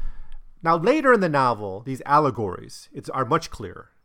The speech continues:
It's obvious that certain areas are Britain, certain areas are Scotland, some areas are the United States, or at least kind of allegories for them. Earlier in the novel, some of the places they go, they don't have quite that strong association.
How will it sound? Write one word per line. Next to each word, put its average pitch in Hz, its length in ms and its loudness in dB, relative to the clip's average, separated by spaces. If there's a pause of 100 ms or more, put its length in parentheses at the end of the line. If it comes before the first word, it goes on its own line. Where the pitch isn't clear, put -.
It's - 280 -14
obvious 120 500 0
that 98 160 -10
certain 135 380 -6
areas 107 400 -8
are 82 80 -16
Britain, 98 540 -10
certain 92 280 -14
areas 90 220 -14
are 85 80 -14
Scotland, 95 680 -10
some 92 260 -14
areas 87 320 -16
are 92 200 -18
the 92 80 -16
United 90 240 -16
States, - 480 -10 (420)
or 95 200 -16
at - 80 -20
least 95 220 -18 (260)
kind 82 180 -16
of - 160 -20 (240)
allegories 110 460 -4
for 85 180 -18
them. 90 180 -16 (220)
Earlier 269 480 -2
in 190 120 -4
the 185 60 -2
novel, 151 460 0
some 175 140 -6
of 190 60 -8
the 185 60 -4
places 165 320 -6
they 139 140 -4
go, 127 480 -4 (960)
they 175 80 -4
don't 180 160 0
have 175 160 -4
quite 156 180 -2
that 123 140 -2
strong 131 340 -4
association. 95 800 -12